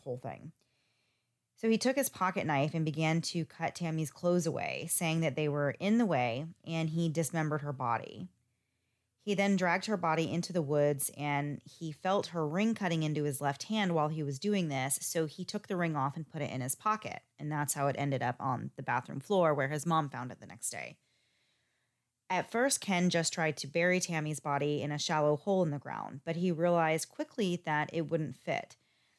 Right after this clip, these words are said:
So it was at this point that he amputated her head and leg with the pocket knife and placed those parts into a separate hole.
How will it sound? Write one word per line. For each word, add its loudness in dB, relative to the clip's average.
So 0
it 4
was 2
at 0
this 2
point -2
that 0
he -4
amputated -4
her -8
head -2
and 0
leg 2
with -6
the -12
pocket -6
knife -6
and -4
placed 0
those 4
parts -4
into -6
a -4
separate -4
hole. -8